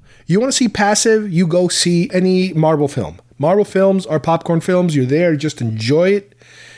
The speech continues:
and just let it kind of blanket you over with sensory overload. <laughs> Inception and many of, uh, Nolan's films,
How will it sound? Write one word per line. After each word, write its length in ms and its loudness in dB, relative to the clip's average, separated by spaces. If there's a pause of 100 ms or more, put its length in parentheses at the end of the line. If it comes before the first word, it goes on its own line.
(160)
and 120 -2
just 200 0
let 180 2
it 100 0
kind 300 -2
of 260 -6
blanket 520 0
you 220 2
over 280 0
with 260 0 (520)
sensory 520 0
overload. 540 -2 (680)
<laughs> 520 -18
Inception 1000 0 (360)
and 380 2
many 300 2
of, 280 -2
uh, 220 -2
Nolan's 460 0
films, 420 -4